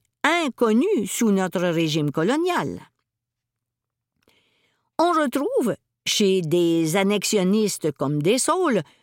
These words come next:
un intérêt pour le républicanisme mis en place chez leurs voisins du Sud, mais aussi un intérêt pour la prospérité et la démocratie qu'on estime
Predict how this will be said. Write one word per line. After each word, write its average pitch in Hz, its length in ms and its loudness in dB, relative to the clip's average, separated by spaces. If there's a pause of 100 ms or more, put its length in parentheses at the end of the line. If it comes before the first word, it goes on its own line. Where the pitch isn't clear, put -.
(380)
un 320 300 2 (140)
intérêt 277 440 -2
pour 220 220 -2
le 196 320 0 (140)
républicanisme 214 1500 0 (480)
mis 208 320 2
en 185 120 -2
place 190 480 -2
chez 170 200 -2
leurs 165 160 0
voisins 151 380 -2
du 185 180 -2
Sud, 262 400 -4 (540)
mais 320 180 2
aussi 339 560 0
un 226 160 0
intérêt 196 580 0
pour 208 140 -4
la 185 120 -2
prospérité 180 840 -2 (380)
et 269 100 4
la 214 160 0
démocratie 185 920 -2 (460)
qu'on 311 200 2
estime 392 420 -2